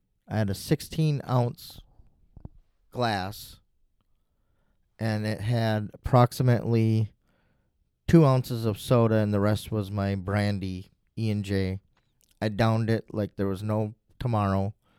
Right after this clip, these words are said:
Like, nothing, nothing fazed me. And I heard him say, "What?" when he got the phone finally.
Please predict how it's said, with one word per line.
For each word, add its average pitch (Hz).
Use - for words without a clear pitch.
Like, 95
nothing, 107
nothing 143
fazed 131
me. 92
And 104
I 110
heard 120
him 123
say, 104
"What?" 92
when 101
he 101
got 98
the 95
phone 101
finally. 90